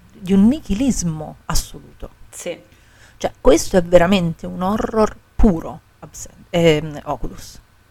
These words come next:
Speaker 1: È puro. Ehm, il Laos è contaminato, c'è il dramma, c'è, c'è, eh,
Speaker 2: Sì,
Speaker 1: Bly
Speaker 2: ma
Speaker 1: Manor non ne parliamo.
Speaker 2: Sì, è
Speaker 1: Questo
Speaker 2: vero.
Speaker 1: è puro. Non c'è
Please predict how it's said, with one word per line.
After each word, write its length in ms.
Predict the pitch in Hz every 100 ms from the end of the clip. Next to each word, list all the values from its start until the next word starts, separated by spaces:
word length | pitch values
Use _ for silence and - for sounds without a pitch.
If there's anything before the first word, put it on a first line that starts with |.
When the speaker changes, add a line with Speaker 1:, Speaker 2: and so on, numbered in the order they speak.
| _
Speaker 1:
È 100 | - -
puro. 340 | - 175 135 - _ _ _ _ _ _ _
Ehm, 300 | 170 160 170 180 - _
il 160 | 208 196
Laos 380 | 233 254 254 -
è 80 |
contaminato, 920 | - 202 190 185 185 208 214 220 202 202
c'è 140 | 196 156
il 140 | 156
dramma, 720 | 175 202 214 214 208 202 202 202
c'è, 320 | 170 143 143
c'è, 420 | - 170 151 - - _
eh, 380 | - 170 147 143
Speaker 2:
Sì, 180 | 175 175
Speaker 1:
Bly 160 | 160 160
Speaker 2:
ma 0 |
Speaker 1:
Manor 340 | 170 180 180
non 120 | 175 165
ne 80 |
parliamo. 720 | 160 156 208 214 202 202 185 - _
Speaker 2:
Sì, 240 | - 190 180
è 20 |
Speaker 1:
Questo 680 | 233 294 180 165 269 269 -
Speaker 2:
vero. 20 |
Speaker 1:
è 260 | 180 180 - _ _ _
puro. 400 | - 175 151 - _ _ _ _ _ _
Non 300 | 196 190 190
c'è 1040 | - - 208 196 175 165 160 156 143 -